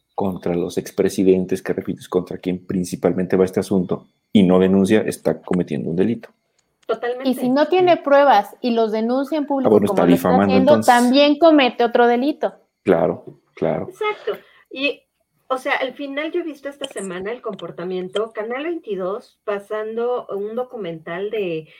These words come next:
Speaker 2: de Aguas Blancas, de, de, o sea, todas las tragedias que nos han pasado, que no son ninguna gracia, y que la gente que, que está involucrada merece la justicia que merece,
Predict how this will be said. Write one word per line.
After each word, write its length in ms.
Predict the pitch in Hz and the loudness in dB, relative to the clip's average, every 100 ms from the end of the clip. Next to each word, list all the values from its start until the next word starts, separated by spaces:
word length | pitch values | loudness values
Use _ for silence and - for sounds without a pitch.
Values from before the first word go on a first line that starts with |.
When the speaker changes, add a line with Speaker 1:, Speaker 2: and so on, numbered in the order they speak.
| _ - | _ -12
Speaker 2:
de 280 | 180 180 170 | -6 -4 -4
Aguas 360 | 160 170 151 | -4 -4 -6
Blancas, 760 | 180 175 180 196 160 143 156 147 | -4 -4 -4 -8 -10 -10 -8 -4
de, 140 | 185 | -2
de, 120 | 190 | -2
o 100 | - | -4
sea, 180 | 247 233 | -6 -8
todas 240 | 330 349 330 | -6 -4 -4
las 160 | 240 | -6
tragedias 520 | 226 220 233 220 214 | -6 -6 -2 -2 -2
que 100 | - | -8
nos 220 | 175 165 175 | -14 -12 -14
han 120 | 185 | -14
pasado, 600 | 190 190 156 - 170 - - | -14 -14 -12 -10 -12 -14 -16
que 80 | 175 | -12
no 160 | 180 | -10
son 140 | 170 180 | -10 -10
ninguna 340 | 175 170 175 | -10 -8 -8
gracia, 540 | 165 160 165 180 180 - _ - _ _ | -8 -8 -8 -8 -8 -12 _ -20 _ _
y 160 | 240 214 | -8 -4
que 100 | 226 | -2
la 120 | 214 | -4
gente 460 | - 254 269 254 254 | -6 -10 -8 -10 -8
que, 260 | 196 180 - | -6 -6 -8
que 180 | - 185 | -8 -8
está 240 | 180 - 208 | -8 -4 -2
involucrada 520 | 202 190 202 196 202 208 | 0 -2 -4 -4 -4 -6
merece 320 | 180 185 214 | -8 -8 -8
la 80 | 196 | -8
justicia 800 | - 160 - 190 - 202 311 - _ _ _ _ | -10 -16 -12 -12 -6 -6 -6 -10 _ _ _ _
que 100 | 143 | -6
merece, 380 | 139 151 151 | -2 -2 -4